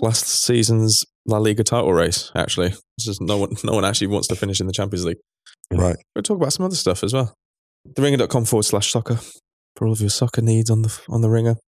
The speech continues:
Speaker 1: Stadio dot football if you wanna scroll to the bottom, pop your email address in, sign up for the newsletter. The February edition went out last,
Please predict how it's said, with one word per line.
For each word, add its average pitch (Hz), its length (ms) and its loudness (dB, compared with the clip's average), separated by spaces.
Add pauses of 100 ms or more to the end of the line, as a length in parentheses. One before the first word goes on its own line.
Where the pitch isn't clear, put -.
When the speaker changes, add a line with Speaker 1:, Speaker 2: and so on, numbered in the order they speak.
(120)
Speaker 1:
Stadio 117 260 2
dot 110 160 0
football 104 320 2
if 101 100 0
you 113 40 0
wanna 104 100 2
scroll 101 220 0
to - 80 -4
the 104 80 -2
bottom, 101 240 -2
pop - 180 -6
your 90 120 0
email 92 180 0
address 90 260 0
in, 92 140 -2
sign 92 220 -2
up - 80 -6
for 85 100 -6
the 92 80 -2
newsletter. 113 640 0
The 90 580 0
February 95 320 0
edition 92 380 -2
went 92 120 0
out 85 240 -2
last, - 280 -4